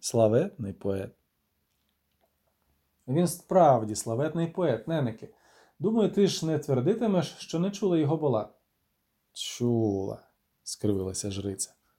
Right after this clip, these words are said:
"А як же? Що ж, я на тому не розуміюся. Може, вміння вільно перескакувати від зворушливої лірики до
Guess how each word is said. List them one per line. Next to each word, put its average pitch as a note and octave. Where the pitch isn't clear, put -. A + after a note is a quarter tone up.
"А A#2+
як C#3
же? A2+
Що C#3+
ж, A#2
я G3
на D#3+
тому E3
не B2+
розуміюся. C#3
Може, G3
вміння F#3+
вільно F3+
перескакувати C#3+
від C#3
зворушливої B2+
лірики D3
до A#2